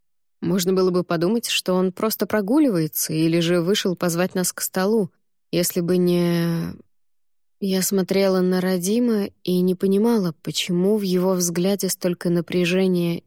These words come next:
и тревоги. "Что случилось?" — вырвалось у меня. "Ничего", — с облегчением вздохнул Радим и тут же быстро огляделся по сторонам, точно проверяя, нет ли кого. Мы стояли за оградой,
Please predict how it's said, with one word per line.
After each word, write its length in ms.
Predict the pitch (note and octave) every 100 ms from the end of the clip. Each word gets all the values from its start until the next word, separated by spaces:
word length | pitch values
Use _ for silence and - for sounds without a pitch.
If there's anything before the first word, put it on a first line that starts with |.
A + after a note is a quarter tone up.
| _
и 160 | F3+ F3
тревоги. 800 | - F3+ E3+ E3+ D#3+ E3+ E3+ - _ _ _ _ _ _ _ _ _ _
"Что 240 | - - G#3+
случилось?" — 640 | - A#3+ - G#3 F3 - - _ _ _
вырвалось 600 | - F3 F3 E3 E3 D#3+ F3
у 20 |
меня. 300 | E3+ E3+ E3+ _ _ _ _ _ _ _ -
"Ничего", — 580 | F3 - B3+ F3+ F3 F#3 - - _ _ _
с 160 | - F3
облегчением 720 | D#3 D3+ - F#3+ G3+ G3+ F#3
вздохнул 500 | E3+ F3 - F3+ E3+
Радим 520 | F3 E3 F3 A3 A#3 _
и 100 | F3
тут 300 | - A3+ G#3
же 160 | G3 F#3+
быстро 480 | F3 G#3+ - -
огляделся 560 | F3+ E3+ E3+ E3+ F#3 F#3+
по 100 | -
сторонам, 680 | - F#3 F#3 F#3 F3+ D3+ D#3 _
точно 400 | D#3 - - E3
проверяя, 640 | - E3+ E3+ F#3 G3 F#3
нет 320 | F3 E3+ E3
ли 40 | D3+
кого. 360 | - E3 E3+ F3 _ _ _ _ _ _ _ _ _ _ -
Мы 100 | F#3+
стояли 400 | - G3 G3 F#3+
за 200 | F#3 F#3
оградой, 500 | F3+ G3 A3 G#3+